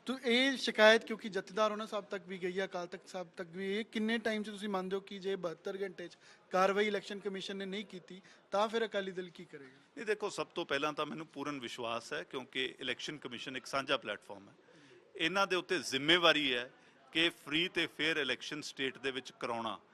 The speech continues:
Speaker 2: ਸੋ ਬਹੱਤਰ ਘੰਟੇ ਇਹਨਾਂ ਦਾ ਆਪਣਾ ਟਾਈਮ ਫਰੇਮ ਵਰਕ ਹੈ ਔਰ ਉਹਦੇ 'ਚ ਸਾਨੂੰ ਪੂਰੀ ਉਮੀਦ ਹੈ ਕਿ ਇਨਸਾਫ ਹੋਏਗਾ, ਜੇ ਨਹੀਂ ਹੋਏਗਾ ਤਾਂ ਫਿਰ ਅਗਲੀ ਕਾਰਵਾਈ
Speaker 1: ਮਾਫੀ ਮੰਗੀ ਅੰਮ੍ਰਿਤਾ ਵੜਿੰਗ ਨੇ, ਉਹ ਕਹਿੰਦੇ ਕਿ, ਅ, ਭੁੱਲ ਹੋਈ ਹੈ ਉਹਨਾਂ ਤੋਂ।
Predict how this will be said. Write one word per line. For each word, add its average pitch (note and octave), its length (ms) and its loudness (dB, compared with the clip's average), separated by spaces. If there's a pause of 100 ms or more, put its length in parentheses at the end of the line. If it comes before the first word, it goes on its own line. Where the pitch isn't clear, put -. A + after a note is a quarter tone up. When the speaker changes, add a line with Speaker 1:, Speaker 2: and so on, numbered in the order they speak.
(360)
Speaker 2:
ਸੋ F3 160 -2
ਬਹੱਤਰ D3 420 2 (100)
ਘੰਟੇ D3 400 2
ਇਹਨਾਂ D3 180 -2
ਦਾ C#3+ 80 2
ਆਪਣਾ C#3+ 280 0
ਟਾਈਮ A#2 260 -4
ਫਰੇਮ B2 260 -6
ਵਰਕ A#2 240 -10
ਹੈ F#3 140 -12 (340)
ਔਰ D3 140 0
ਉਹਦੇ E3+ 300 0
'ਚ F3+ 120 -6
ਸਾਨੂੰ C#3+ 300 -2
ਪੂਰੀ C#3 240 -8
ਉਮੀਦ B2 260 -4
ਹੈ C#3 60 -2
ਕਿ C#3 100 -6
ਇਨਸਾਫ B2+ 420 -4
ਹੋਏਗਾ, D3+ 280 -6
ਜੇ A3 140 -10
ਨਹੀਂ C4 180 0
ਹੋਏਗਾ G3 260 0
ਤਾਂ A#3 100 -6
ਫਿਰ G3 100 -6
ਅਗਲੀ F3+ 180 -8
ਕਾਰਵਾਈ F3 240 -4
Speaker 1:
ਮਾਫੀ G#3 200 -2
ਮੰਗੀ G#3+ 340 -4
ਅੰਮ੍ਰਿਤਾ G3 340 -6
ਵੜਿੰਗ F#3 220 -8
ਨੇ, F#3+ 80 -10
ਉਹ F#3+ 60 -10
ਕਹਿੰਦੇ F#3 240 -10
ਕਿ, G3 220 -14
ਅ, F3+ 400 -20 (220)
ਭੁੱਲ F3+ 200 -10
ਹੋਈ D#3+ 180 -16
ਹੈ D#3 60 -18
ਉਹਨਾਂ D#3 120 -20
ਤੋਂ। - 160 -20